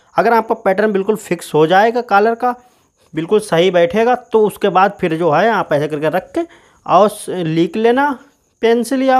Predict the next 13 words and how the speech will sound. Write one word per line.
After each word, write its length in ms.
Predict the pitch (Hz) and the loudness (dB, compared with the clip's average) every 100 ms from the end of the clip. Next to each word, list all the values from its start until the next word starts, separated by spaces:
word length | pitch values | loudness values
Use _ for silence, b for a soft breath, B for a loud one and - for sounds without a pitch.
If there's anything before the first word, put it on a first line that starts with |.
| 247 | 0
किसी 320 | 208 226 208 262 | -2 -6 -4 -6
भी 60 | |
चीज़ 440 | 254 - _ 262 247 | -6 -14 _ -10 -6
से, 120 | 269 | -8
चाक 320 | 269 233 240 | -2 0 -2
से, 180 | - 294 B B B - | -4 -8 B B B -2
और 180 | 202 202 | 0 0
उसके 180 | - | -2
बाद 200 | 190 254 262 - | 0 0 0 -2
पेस्टिंग 340 | 190 - 226 226 | -4 -2 -4 -2
से 100 | 262 | 0
काट 200 | 185 147 | 2 2
लेना। 260 | 143 143 | 0 -4